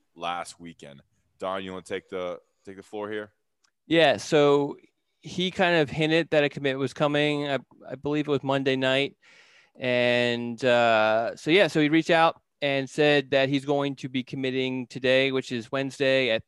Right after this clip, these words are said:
Speaker 2: three. That time has changed a couple of times. But, uh,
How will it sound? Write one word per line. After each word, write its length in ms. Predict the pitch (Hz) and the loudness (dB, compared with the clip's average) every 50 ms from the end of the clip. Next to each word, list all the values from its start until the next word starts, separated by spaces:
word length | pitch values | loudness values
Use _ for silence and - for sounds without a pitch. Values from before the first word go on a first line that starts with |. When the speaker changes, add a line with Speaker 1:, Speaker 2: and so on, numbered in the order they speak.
| _ | _
Speaker 2:
three. 580 | - 131 131 139 139 139 139 139 139 139 143 143 | -10 -4 -2 0 0 2 0 0 -2 -4 -6 -8
That 140 | 120 117 113 | -8 -8 -8
time 200 | - 139 127 123 | -4 -4 -4 -4
has 80 | 117 - | -4 -6
changed 240 | - 131 123 117 - | -6 -8 -6 -6 -8
a 40 | |
couple 200 | - - - 123 | -12 -10 -10 -10
of 60 | 117 - | -8 -6
times. 460 | 131 120 120 117 117 117 117 - - _ - - _ _ _ _ | -4 -4 -2 -2 -4 -4 -6 -12 -20 _ -20 -20 _ _ _ _
But, 320 | 135 131 127 123 - - | 2 2 2 2 2 2
uh, 420 | 135 127 127 127 123 123 120 113 | 4 4 6 4 4 4 4 2